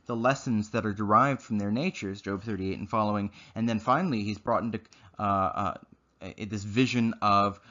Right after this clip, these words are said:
Leviathan corresponding to the serpent in,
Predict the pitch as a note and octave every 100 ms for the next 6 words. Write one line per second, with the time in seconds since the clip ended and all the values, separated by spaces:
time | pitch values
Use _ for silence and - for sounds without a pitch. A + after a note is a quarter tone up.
0 | - A#2 A#2 F3+ B2 A2 G2+ G#2 G#2 G2+
1 | - F#2+ F#2 F#2 F2+ _ _ - G2+ -
2 | F3+ E3+ F#2 F2+ - G2+ F#2 F#2